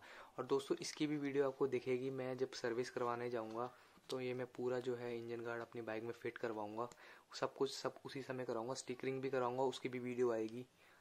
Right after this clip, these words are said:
आपको सबको दिखाऊँगा, सब कुछ दिखाऊँगा आपको। और ये है इसका जो front का होता है, जिसमें attach होता है, तो ये कुछ इस तरीके से होता है। करोल बाग की मार्केट से मुझे छः सौ रुपये का पड़ा है। ये देखिए, ऐसे लगता है ये।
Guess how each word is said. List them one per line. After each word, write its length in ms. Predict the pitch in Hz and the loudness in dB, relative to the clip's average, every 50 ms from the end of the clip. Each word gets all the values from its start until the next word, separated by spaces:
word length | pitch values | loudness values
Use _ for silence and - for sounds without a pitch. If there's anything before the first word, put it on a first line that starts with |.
| - _ - | -20 _ -12
आपको 220 | 120 113 - 123 | -12 -10 -10 -10
सबको 320 | - - - 113 - - 123 | -6 -4 -4 -4 0 0 0
दिखाऊँगा, 340 | 117 110 113 110 107 110 - | 0 0 -4 -4 -6 -6 -6
सब 140 | - - - | -6 -4 -2
कुछ 140 | - 131 | -2 -2
दिखाऊँगा 420 | 123 120 113 - 113 110 110 110 110 | 0 -2 -2 0 -2 0 0 0 0
आपको। 240 | 110 - - - 107 - - - - - - - - - - - - | -2 -2 -4 -8 -8 -8 -10 -20 -20 -20 -20 -20 -20 -20 -20 -12 -6
और 60 | - 113 | -6 -4
ये 220 | 107 110 117 113 | -2 0 0 0
है 140 | 107 120 123 | 0 0 -2
इसका 220 | 113 - - 131 | -2 -2 -2 -2
जो 100 | 117 127 117 | -2 -2 -2
front 320 | - - 117 113 113 110 | -2 0 0 0 0 0
का 100 | - 123 | 0 -2
होता 260 | 113 107 - - 107 | -2 -2 -4 -8 -8
है, 100 | 107 127 - - - - - - - - - - _ _ _ _ _ _ _ _ _ _ - - - - - - - - - _ _ | -8 -10 -12 -18 -20 -20 -20 -20 -20 -20 -20 -20 _ _ _ _ _ _ _ _ _ _ -18 -18 -18 -16 -18 -20 -20 -20 -20 _ _
जिसमें 260 | - 131 - - 127 117 | -12 -10 -6 -4 -4 -4
attach 320 | - - 117 110 113 - | -2 -2 -2 -2 0 0
होता 200 | 117 101 - 120 | -2 -2 -2 -6
है, 220 | 117 - - - - - _ _ _ _ _ _ - - - - - - - - - - | -12 -14 -16 -20 -20 -20 _ _ _ _ _ _ -20 -20 -20 -18 -18 -20 -20 -20 -12 -8
तो 60 | - 123 | -4 -4
ये 80 | 117 | -4
कुछ 260 | 113 - - - - | -4 -8 -8 -6 -4
इस 140 | 120 - - | -4 -2 -2
तरीके 300 | - 127 113 113 110 - | -2 -2 0 -2 -4 -6
से 120 | - - 120 | -4 -2 -2
होता 220 | 107 98 - 107 | -2 -4 -6 -10
है। 180 | 107 117 - - - - - - - - - _ _ _ _ _ - - - - - - - - - | -12 -12 -14 -20 -20 -20 -20 -20 -20 -20 -20 _ _ _ _ _ -20 -20 -20 -18 -18 -20 -20 -8 -2
करोल 280 | - 127 127 131 131 | 0 2 4 4 4
बाग 180 | 123 127 123 - - | 4 2 0 -2 -2
की 80 | - | -4
मार्केट 340 | 135 127 123 117 - - 117 | -2 -2 -2 -2 -2 -4 -6
से 160 | - - - | -6 -6 -6
मुझे 200 | 127 123 123 127 123 | -4 -2 -2 -2 -2
छः 220 | 127 - - 120 117 | -4 -4 -4 -4 -4
सौ 160 | - - 120 | -4 -4 -6
रुपये 160 | 120 113 117 | -4 -4 -4
का 80 | 117 113 | -4 -2
पड़ा 160 | 104 101 98 | -2 -2 -2
है। 160 | 98 101 104 | -2 -4 -2
ये 80 | 113 110 | -4 -4
देखिए, 260 | 110 107 - - - | -4 -4 -4 -4 -4
ऐसे 260 | 131 117 - - 123 | -4 -4 -4 -2 -4
लगता 280 | 110 - - - - 101 | -4 -4 -6 -8 -8 -8
है 120 | 101 104 | -6 -8
ये। 120 | 107 104 | -8 -12